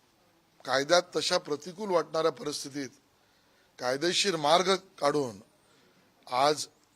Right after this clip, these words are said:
सीपीसीबी, सेंट्रल पोल्युशन कंट्रोल बोर्ड याच्या रिपोर्टवर आणि त्याआधी राज्य सरकारचा जो रिपोर्ट राजीव गांधी सायन्स अँड टेक्नॉलॉजिकल कमिशन, माननीय अध्यक्ष काकोडकर साहेबांच्या नेतृत्वाखाली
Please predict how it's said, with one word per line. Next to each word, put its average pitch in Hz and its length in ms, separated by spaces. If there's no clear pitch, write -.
सीपीसीबी, 170 760
सेंट्रल 151 400
पोल्युशन 160 440
कंट्रोल 151 320
बोर्ड 151 380
याच्या 139 340
रिपोर्टवर 170 500
आणि 180 160
त्याआधी 160 440
राज्य 143 280
सरकारचा 151 680
जो 143 140
रिपोर्ट 170 440
राजीव 135 360
गांधी 160 540
सायन्स 156 560
अँड 170 200
टेक्नॉलॉजिकल 160 880
कमिशन, 180 460
माननीय 151 340
अध्यक्ष 151 400
काकोडकर 165 500
साहेबांच्या 156 480
नेतृत्वाखाली 139 640